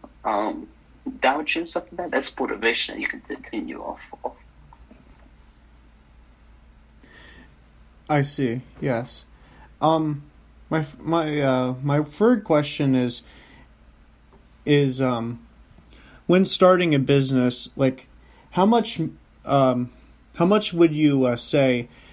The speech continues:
Speaker 2: is needed to, uh, start a business. So, like, having the licenses. And my, uh, additional question to it is,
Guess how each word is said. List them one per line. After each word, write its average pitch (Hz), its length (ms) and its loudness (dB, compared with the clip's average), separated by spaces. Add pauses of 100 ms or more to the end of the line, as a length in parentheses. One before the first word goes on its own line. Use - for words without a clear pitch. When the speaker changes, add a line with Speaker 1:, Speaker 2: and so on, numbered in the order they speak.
(200)
Speaker 2:
is 127 200 2
needed 127 520 2
to, 127 320 0
uh, 117 100 2
start 131 360 2
a 123 40 0
business. 120 500 -4
So, 123 200 0
like, 117 200 -2
having 131 280 2
the 120 120 -2
licenses. 120 1400 -2
And 113 320 -4 (500)
my, 135 260 4
uh, 113 180 0 (100)
additional 151 500 2
question 139 440 2
to 135 200 2
it 127 80 4
is, 123 320 -2